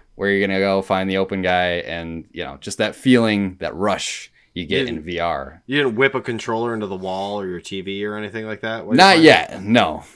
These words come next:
Speaker 1: no,
Speaker 2: Is it,
Speaker 1: not yet.
Speaker 2: is it you, like, pull it back and then you, like, release the button when you wanna throw it? Is something like
Speaker 1: Yeah,
Speaker 2: that?
Speaker 1: that's, yeah, that's pretty much it. Um, and there, there is, like, a lot of assist on it too. Like, there's, you can either turn, like,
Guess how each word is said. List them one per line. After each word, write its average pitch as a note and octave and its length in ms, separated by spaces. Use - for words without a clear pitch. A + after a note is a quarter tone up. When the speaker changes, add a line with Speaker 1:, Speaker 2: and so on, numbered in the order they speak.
Speaker 1:
no, E2+ 180
Speaker 2:
Is D3 140
it, D#3+ 100
Speaker 1:
not G2+ 180
yet. D2+ 120
Speaker 2:
is D3+ 140
it D3+ 100
you, C#3+ 160
like, B2 160
pull D3 160
it C3+ 100
back C3+ 240
and B2+ 140
then B2 80
you, A#2+ 100
like, G#2+ 240
release G#2+ 340
the - 80
button A#2 280
when A#2 100
you A2+ 80
wanna G#2 160
throw A2 300
it? E3+ 240
Is - 180
something A2 180
like G#2+ 80
Speaker 1:
Yeah, G#2+ 240
Speaker 2:
that? D#2 100
Speaker 1:
that's, A2+ 340
yeah, F#2 160
that's F2 160
pretty E2 180
much C2+ 140
it. - 240
Um, F2+ 640
and A#2 120
there, D3 300
there C3 240
is, C#3 160
like, A#2+ 320
a G2+ 80
lot G#2 200
of F#2+ 200
assist - 640
on A#2 200
it C3 140
too. A2 280
Like, F#2 200
there's, G2 360
you G#2 120
can G#2+ 140
either G#2 180
turn, F#2+ 340
like, E2+ 300